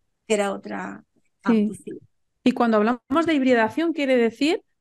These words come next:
Speaker 2: hacer
Speaker 1: Mm.
Speaker 2: modificaciones genéticas en el humano o, o mezclarlo con otras
Speaker 1: Mezclarlo,
Speaker 2: especies?
Speaker 1: sí, sí, sí, mezclarlo, sí, sí, sí. Incluso había una teoría que yo en esto no lo sé si es así o no,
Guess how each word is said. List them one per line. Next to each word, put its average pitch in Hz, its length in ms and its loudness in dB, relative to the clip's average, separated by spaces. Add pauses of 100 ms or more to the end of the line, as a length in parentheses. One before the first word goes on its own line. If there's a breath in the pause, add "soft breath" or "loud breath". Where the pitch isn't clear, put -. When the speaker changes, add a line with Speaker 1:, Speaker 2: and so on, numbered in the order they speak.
(300)
Speaker 2:
hacer 220 300 -2
Speaker 1:
Mm. 269 40 2
Speaker 2:
modificaciones 240 680 -2
genéticas 214 460 -2
en 202 80 0
el 190 100 2
humano 285 420 4
o, 208 260 2
o 208 60 -2
mezclarlo 214 720 0
con 196 160 -4
otras 190 300 -4
Speaker 1:
Mezclarlo, 233 540 -4
Speaker 2:
especies? 202 40 -10
Speaker 1:
sí, 285 120 -8
sí, 254 160 -12
sí, 254 160 -12
mezclarlo, 233 560 -12
sí, 247 180 -8
sí, 233 160 -12
sí. 247 80 -12
Incluso 226 320 -8
había 247 220 -4
una 294 240 -6
teoría 269 460 -8
que 214 200 -6
yo 226 140 -4
en 220 100 -4
esto 196 280 -10
no 208 340 -2
lo 202 180 -4
sé 190 260 -2
si 175 200 -6
es - 100 -6
así - 260 -14
o - 60 -14
no, 226 280 -6